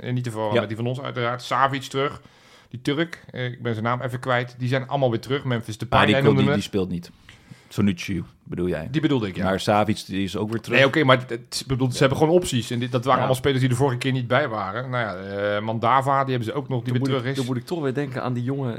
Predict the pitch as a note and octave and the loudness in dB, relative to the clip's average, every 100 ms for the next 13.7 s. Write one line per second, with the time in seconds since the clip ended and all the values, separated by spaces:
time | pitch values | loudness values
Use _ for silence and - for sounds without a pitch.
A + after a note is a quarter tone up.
0 | - A#2+ A#2 F3+ E3 B2 - B2 B2+ B2 | -8 -6 -4 0 2 0 -2 -2 -2 -2
1 | A#2+ A#2+ A#2 A2+ - A2+ A2+ A2 A2 A2 | 0 0 0 -4 -4 -2 -2 -2 -2 -4
2 | A#2 A#2 C#3 B2+ A#2+ B2 A#2 A#2 B2+ - | -6 -4 -4 -2 -4 -2 -2 -2 -4 -4
3 | - A2 A2 A#2 G#2 C3 B2+ B2 B2 A#2 | -4 -4 -2 0 2 4 2 2 2 2
4 | B2 C3+ C#3+ C#3 C3 - F3+ F3+ F3+ D#3 | 2 0 0 -2 -2 4 4 4 0 0
5 | D#3 D#3 D3+ D3+ D#3 D3 D3+ B2 C#3+ C#3 | 0 2 2 2 0 0 -2 -2 0 2
6 | E3 C#3+ C#3+ D3+ F3+ F3 F#3+ F#3 C#3+ D3+ | 2 2 2 4 2 2 -2 -4 -6 -6
7 | B2+ D#3 D#3 D#3+ F#3 F#3 F3 F3+ F3 - | -4 -4 -2 0 0 -2 -2 0 -2 0
8 | F#3+ E3+ E3 G#3+ - - - - E3 - | -2 -2 -4 -14 -18 -20 -10 -6 -6 -6
9 | D3+ F3 D#3 C3 - C#3 C#3+ B2 B2 A#2+ | 0 0 2 0 -2 0 0 0 -2 0
10 | C#3 C3 G3+ G#3+ A2+ F#2+ - - _ F#3+ | 0 2 2 2 0 0 -6 -16 _ -8
11 | E3+ - D#3 C#3+ C3+ F3+ C#3 A2+ G3+ F#3+ | -8 0 2 4 4 4 2 2 4 6
12 | C#3 A#2 A#2+ G#2 - _ _ B2+ A#2 A2 | 6 4 2 -4 -6 _ _ -2 0 0
13 | G#2+ B2 A2 A2 A2+ F3+ | -2 -2 0 2 0 -2